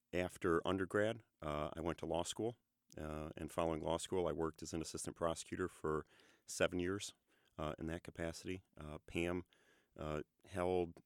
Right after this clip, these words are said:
a bunch of different jobs, uh, but most recently, before we came down here, she was the manager of the Common Cup Coffee House. So that is a coffee house ministry.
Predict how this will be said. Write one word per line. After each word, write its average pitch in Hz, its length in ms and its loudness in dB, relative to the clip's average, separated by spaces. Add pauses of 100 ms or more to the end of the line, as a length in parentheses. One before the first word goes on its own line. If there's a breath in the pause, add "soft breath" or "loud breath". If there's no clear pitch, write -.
(120)
a 80 60 2
bunch 85 260 4
of 82 60 -4
different - 260 0
jobs, 78 420 2 (300 soft breath)
uh, 76 240 -2 (100)
but 76 300 4
most 82 320 0
recently, 80 320 0
before 73 280 -2
we 76 100 -2
came 73 200 -2
down 80 220 0
here, 82 240 -2 (320 soft breath)
she - 280 -4
was 78 360 0
the - 80 -6
manager 78 580 0
of 73 280 -2
the - 60 -6
Common 78 280 -2
Cup - 220 -4
Coffee - 320 -4
House. - 380 -8 (400 soft breath)
So - 180 -4
that 85 240 2
is 82 440 2
a 73 280 2
coffee 95 340 -2
house 92 260 -2
ministry. 85 540 0